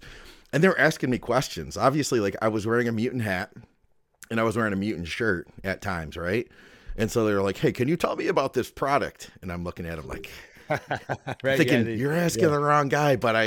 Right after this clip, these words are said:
Speaker 1: you know, I, I told them my limited experience with,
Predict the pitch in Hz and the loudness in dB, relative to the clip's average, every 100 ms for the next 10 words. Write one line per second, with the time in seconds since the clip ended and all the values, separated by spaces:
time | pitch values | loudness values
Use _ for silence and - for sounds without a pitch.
0 | 110 120 107 110 110 113 110 135 113 107 | 0 -2 0 0 0 -2 0 2 2 2
1 | 107 98 98 113 117 110 117 110 95 92 | 0 0 2 2 2 2 0 2 -2 -4
2 | - 110 101 95 - 95 87 | -8 -6 -4 -4 -6 -8 -8